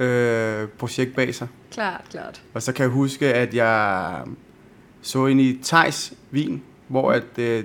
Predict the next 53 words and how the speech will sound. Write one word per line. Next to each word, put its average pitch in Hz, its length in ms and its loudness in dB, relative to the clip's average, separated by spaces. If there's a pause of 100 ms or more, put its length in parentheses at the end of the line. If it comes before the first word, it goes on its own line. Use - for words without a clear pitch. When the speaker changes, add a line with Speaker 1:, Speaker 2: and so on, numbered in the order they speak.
Speaker 1:
det 131 120 0
jo 131 100 2
egentlig 127 200 2
ikke 127 120 0
er - 60 0
ejeren, 127 520 0
men 113 160 -10
det 131 200 0
er 107 320 -2
hunden, 151 320 -2
som 127 180 -6
hedder 120 160 -2
Theis. - 440 -4 (440)
Og 135 80 -4
så 131 60 0
synes 123 100 -2
jeg 131 80 2
bare, 127 140 6
det 127 80 6
var 123 60 4
meget 123 280 4
sjovt, 117 320 -2
at, 117 260 -4
øh, 110 360 -2 (120)
at 113 160 -8
det 131 60 0
ikke 120 160 2
altid 113 240 -4
var 120 80 -2
en 127 180 2
selv, 127 280 -4
som 113 280 -6 (1080)
blev 120 260 0 (680)
kaldt 123 200 -2
frem, 123 340 4
eller 107 360 -4 (180)
ikke 127 200 0
misbrugt, 131 480 0
forstå 123 300 -6
mig 117 120 0
ret, 117 280 2
men 127 140 2
Speaker 2:
Ja, 254 180 -2
ja. 190 80 -4 (160)
Speaker 1:
når 123 80 0
folk 123 260 2
kommer 123 160 0
ind 123 40 2
og 120 60 0
siger, 123 320 -2
"Jeg 123 120 0
kender 135 260 2
Emil", 127 380 0